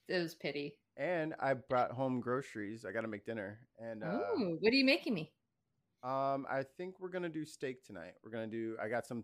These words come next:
Speaker 2: thin sliced, boneless New York strips.
Speaker 1: Very
Speaker 2: Um, I got
Speaker 1: nice.
Speaker 2: some little potatoes,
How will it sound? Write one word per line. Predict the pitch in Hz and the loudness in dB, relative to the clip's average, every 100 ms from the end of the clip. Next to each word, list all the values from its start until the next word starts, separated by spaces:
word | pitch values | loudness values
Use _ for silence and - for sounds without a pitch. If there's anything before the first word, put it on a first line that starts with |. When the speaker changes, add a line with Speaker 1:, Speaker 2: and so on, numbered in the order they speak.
| - | -4
Speaker 2:
thin | 131 143 | -2 -2
sliced, | - 135 131 131 - - | 0 4 4 4 -4 -4
boneless | 127 123 123 - | 0 0 0 -2
New | 123 | -2
York | 120 113 | -2 -4
strips. | - 131 135 - - _ _ _ _ - | -4 -2 -2 -10 -20 _ _ _ _ -8
Speaker 1:
Very | 113 | -4
Speaker 2:
Um, | 117 117 | -2 -2
I | |
got | 120 | -2
Speaker 1:
nice. | 117 | -2
Speaker 2:
some | 127 | -2
little | 123 | -2
potatoes, | 120 123 127 120 123 123 127 - | -2 -6 -4 0 0 -2 -6 -12